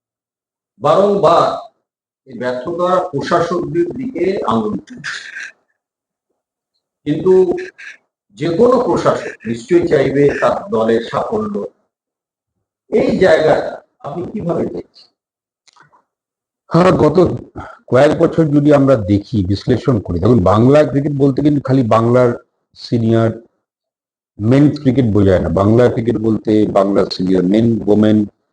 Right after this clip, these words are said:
Speaker 2: under twenty-three men, women, under nineteen men, women, under sixteen men, under fifteen women, সব বোঝায়। এবং আপনি যদি সব অ্যাঙ্গেল থেকে দেখেন, যে আমার মনে হয় অনেক দিন পর আমরা কিন্তু সবকটা বয়স ভিত্তিক টুর্নামেন্ট কি সিনিয়র আমরা ভালো খেলছি।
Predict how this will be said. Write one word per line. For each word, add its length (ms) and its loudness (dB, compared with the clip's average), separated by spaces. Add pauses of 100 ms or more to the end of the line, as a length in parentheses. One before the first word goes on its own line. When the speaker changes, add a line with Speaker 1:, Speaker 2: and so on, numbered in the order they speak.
(420)
Speaker 2:
under 280 2
twenty-three 600 2
men, 260 4
women, 320 4 (120)
under 200 -8
nineteen 600 0
men, 280 2
women, 240 2
under 380 -6 (320)
sixteen 560 0
men, 420 2
under 240 -2 (120)
fifteen 460 0 (120)
women, 300 2
সব 260 0
বোঝায়। 280 -8 (720)
এবং 140 -2
আপনি 200 4
যদি 120 4
সব 260 0
অ্যাঙ্গেল 360 2
থেকে 180 0
দেখেন, 460 0
যে 160 0
আমার 240 2
মনে 220 0
হয় 180 2
অনেক 440 0
দিন 140 2
পর 280 2
আমরা 240 2
কিন্তু 440 -4 (720)
সবকটা 600 0
বয়স 340 2
ভিত্তিক 420 -4
টুর্নামেন্ট 500 0
কি 60 -10
সিনিয়র 400 0
আমরা 180 2
ভালো 260 0
খেলছি। 340 -18